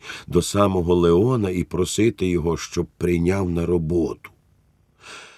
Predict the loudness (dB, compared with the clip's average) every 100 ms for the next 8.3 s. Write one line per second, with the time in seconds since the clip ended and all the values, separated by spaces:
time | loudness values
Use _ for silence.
0 | _ 4 6 8 4 0 -2 2 4 4
1 | 0 -2 -2 2 2 2 -2 -2 2 2
2 | 2 0 0 2 2 2 0 -6 -2 -4
3 | -4 -2 -2 -2 -2 -4 -6 _ _ -4
4 | -2 0 2 2 2 0 -2 -4 -2 0
5 | 0 -4 -12 -14 -2 0 0 -2 -2 -2
6 | -6 -2 0 2 4 2 -2 -6 -2 -2
7 | 2 4 4 2 0 -4 -2 -4 0 0
8 | 2 0 -2